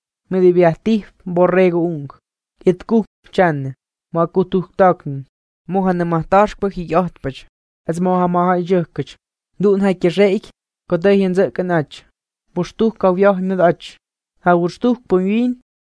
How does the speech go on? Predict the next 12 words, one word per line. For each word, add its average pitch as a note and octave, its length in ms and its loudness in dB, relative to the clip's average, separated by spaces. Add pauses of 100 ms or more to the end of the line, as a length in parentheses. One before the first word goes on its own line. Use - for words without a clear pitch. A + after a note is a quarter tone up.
ha G#3 220 4
ha F#3 80 2
wurstuk E3+ 480 -4
po G3 120 -2
hiawan. C#3+ 480 2 (480)
Me F3+ 120 -4
di F3+ 220 2
Dios G3+ 320 2
tat - 220 -14
kes G3+ 260 0
yana F#3 280 0
shuin. D#3+ 400 -2